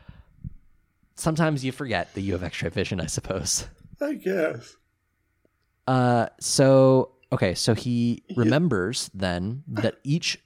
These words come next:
Speaker 1: distinct piece of Exodia
Speaker 2: This
Speaker 1: is
Speaker 2: is so
Speaker 1: also a
Speaker 2: silly.
Speaker 1: monster in its own right.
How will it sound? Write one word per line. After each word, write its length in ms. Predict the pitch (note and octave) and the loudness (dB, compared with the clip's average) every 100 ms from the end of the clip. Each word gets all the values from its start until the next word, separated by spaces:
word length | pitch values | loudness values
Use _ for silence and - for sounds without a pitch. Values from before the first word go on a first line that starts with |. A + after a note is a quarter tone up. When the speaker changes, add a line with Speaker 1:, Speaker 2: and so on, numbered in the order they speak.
| _ _ C#3 | _ _ -6
Speaker 1:
distinct 640 | A#2+ A#2 - C#3 C#3+ - | -2 0 0 0 -2 -4
piece 320 | - D3 D#3+ E3+ | -4 0 2 2
of 80 | |
Exodia 560 | D#3 A#2+ G#2 F#2 F2 F2+ | 0 2 0 0 -2 2
Speaker 2:
This 240 | G4 F4+ | 4 4
Speaker 1:
is 140 | A2 - | 2 2
Speaker 2:
is 60 | |
so 180 | - - | 2 6
Speaker 1:
also 180 | D3 D3 | 6 8
a 100 | C3 | 6
Speaker 2:
silly. 240 | B2+ A#2+ G#2+ | 6 4 2
Speaker 1:
monster 360 | - F#2+ G2 _ _ - | 2 -2 -4 _ _ -8
in 100 | A2+ | -4
its 160 | G#2 - | -4 -2
own 240 | G2 F#2+ | -4 -4
right. 220 | F2+ - | -6 -8